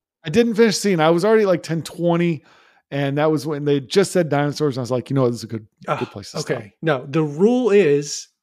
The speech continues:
Speaker 2: you can finish the scene.
Speaker 1: Okay. All right.
Speaker 2: If a
Speaker 1: Well
Speaker 2: scene has started and it gets past the ten-minute mark, you may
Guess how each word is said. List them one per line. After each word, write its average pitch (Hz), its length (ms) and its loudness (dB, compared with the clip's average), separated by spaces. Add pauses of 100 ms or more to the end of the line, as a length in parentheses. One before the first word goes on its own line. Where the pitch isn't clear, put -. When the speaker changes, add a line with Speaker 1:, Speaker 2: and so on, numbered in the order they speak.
(220)
Speaker 2:
you 160 260 -2
can 147 140 -4
finish 165 340 0
the 139 80 -4
scene. 104 360 -6 (480)
Speaker 1:
Okay. - 500 -2 (120)
All 147 100 -8
right. - 220 -10
Speaker 2:
If - 120 -4
a 165 40 0
Speaker 1:
Well 127 80 -2
Speaker 2:
scene 190 280 4
has 208 160 0
started 131 600 -2 (220)
and 139 100 -4
it 131 80 -4
gets 147 160 -6
past 151 300 -4
the 143 60 -12
ten-minute 143 360 -4
mark, 113 320 -12
you 135 140 -8
may 139 280 4